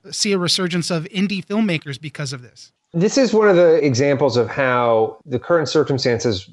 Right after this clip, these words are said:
Speaker 2: the industry is facing, there's no real clear good options.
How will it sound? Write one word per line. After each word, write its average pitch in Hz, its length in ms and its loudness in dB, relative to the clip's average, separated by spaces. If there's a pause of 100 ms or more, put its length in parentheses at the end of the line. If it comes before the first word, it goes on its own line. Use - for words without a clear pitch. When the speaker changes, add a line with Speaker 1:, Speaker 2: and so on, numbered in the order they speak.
(100)
Speaker 2:
the 117 180 2
industry 113 320 0
is 101 100 -4
facing, 113 520 0 (360)
there's 131 280 -2
no 160 200 4
real 139 280 2
clear 135 360 -2
good 113 220 0
options. 95 720 -4